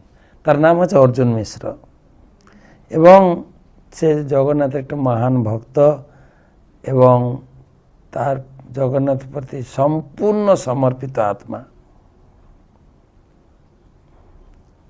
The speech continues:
যা কিছু জীবনে ঘটতো বলতেন, "ভগবানের কৃপা, ভগবানের কৃপা ছাড়া কি হতে পারে?" তাই কোনো কিছু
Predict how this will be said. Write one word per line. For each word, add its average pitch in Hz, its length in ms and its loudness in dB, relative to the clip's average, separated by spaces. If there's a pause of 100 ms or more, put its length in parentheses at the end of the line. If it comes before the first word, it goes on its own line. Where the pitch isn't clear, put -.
(140)
যা 165 460 8
কিছু 185 240 0
জীবনে 170 440 4
ঘটতো 170 540 0 (720)
বলতেন, 131 380 -4
"ভগবানের 101 500 -8
কৃপা, - 300 -20 (920)
ভগবানের 175 380 -10
কৃপা - 260 -14
ছাড়া 113 220 -10
কি 107 220 -18
হতে 90 220 -18
পারে?" - 260 -20 (680)
তাই 143 160 0
কোনো 170 320 4
কিছু 190 520 0